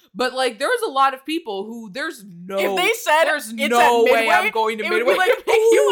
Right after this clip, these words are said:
Speaker 2: "Ooh,
Speaker 1: up.
Speaker 2: sorry,
Speaker 1: I'm
Speaker 2: bro,
Speaker 1: not
Speaker 2: you're on
Speaker 1: taking,
Speaker 2: your own."
Speaker 1: I'm not taking two trains and a bus to come get you. I'm taking the blue line, and that's it. If you're not on
Speaker 2: <laughs>
Speaker 1: O'Hare, I don't, I'm not <laughs> picking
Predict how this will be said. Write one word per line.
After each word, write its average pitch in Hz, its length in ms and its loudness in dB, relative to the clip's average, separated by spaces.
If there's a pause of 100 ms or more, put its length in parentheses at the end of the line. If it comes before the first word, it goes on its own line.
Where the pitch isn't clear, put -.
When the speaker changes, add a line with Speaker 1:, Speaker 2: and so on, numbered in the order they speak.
Speaker 2:
"Ooh, 320 40 0
Speaker 1:
up. 262 60 -6
Speaker 2:
sorry, 302 560 4
Speaker 1:
I'm 254 80 -14
Speaker 2:
bro, 254 100 0
Speaker 1:
not 285 340 4
Speaker 2:
you're 285 140 4
on 330 120 6
Speaker 1:
taking, 294 100 -2
Speaker 2:
your 277 160 4
own." 311 320 4
Speaker 1:
I'm - 100 -2
not 587 160 0
taking 554 160 -8 (220)
two 370 280 0
trains 285 400 -2
and 240 200 -2
a 226 60 2
bus 214 600 2
to - 120 -6
come 214 260 0
get 196 180 -2
you. 202 180 -8
I'm 240 200 -2
taking 277 340 -8
the 226 100 -4
blue 202 400 -8
line, 285 360 -8 (180)
and 233 80 -8
that's 220 380 -2
it. 185 320 -4
If 233 200 -4
you're 277 120 0
not 302 180 4
on 262 200 2
Speaker 2:
<laughs> - 40 -4
Speaker 1:
O'Hare, 240 680 -2
I 226 140 0
don't, 220 340 -2
I'm 226 220 -2
not 262 380 0
<laughs> 311 100 -12
picking 330 360 -6